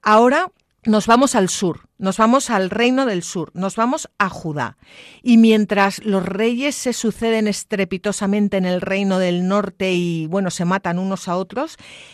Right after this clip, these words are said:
Judá, mm, bueno, goza de bastante estabilidad política. Vamos a ver dos reyes, dos reyes en Judá,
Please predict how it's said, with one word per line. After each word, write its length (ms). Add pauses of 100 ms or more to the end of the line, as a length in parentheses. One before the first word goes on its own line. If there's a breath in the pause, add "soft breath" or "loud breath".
(100)
Judá, 520
mm, 500
bueno, 300
goza 320
de 160
bastante 400
estabilidad 640 (200)
política. 600 (240 loud breath)
Vamos 380
a 60
ver 220
dos 300
reyes, 540
dos 180
reyes 380
en 100
Judá, 420